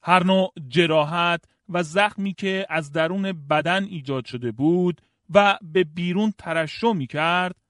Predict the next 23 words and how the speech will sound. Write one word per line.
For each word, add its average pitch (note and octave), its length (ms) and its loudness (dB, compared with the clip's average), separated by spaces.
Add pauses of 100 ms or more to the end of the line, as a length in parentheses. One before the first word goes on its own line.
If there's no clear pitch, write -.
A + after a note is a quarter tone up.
(100)
که A3+ 360 2
نمایندهٔ G#3 1040 2 (220)
جسم A3 560 0
نفسانی E3+ 760 -2
ناپاک F#3 760 2 (280)
و F#3+ 120 4
طبیعت G3 680 -4 (140)
احیا E3 440 2
نشده E3 920 2 (120)
و E3+ 160 2
آلوده D#3 600 2 (160)
به D3+ 100 0
گناه D3 520 2 (340)
انسان A#2 480 -4
بود. F#2 280 -14 (340)
با D3+ 180 4
گناهان D#3 680 0
جسم F3+ 500 2 (300)
باید D#3 500 2 (260)
برخورد D3 640 4
می‌شد. - 400 -10 (260)
ما D#3 120 2
بایستی E3+ 800 0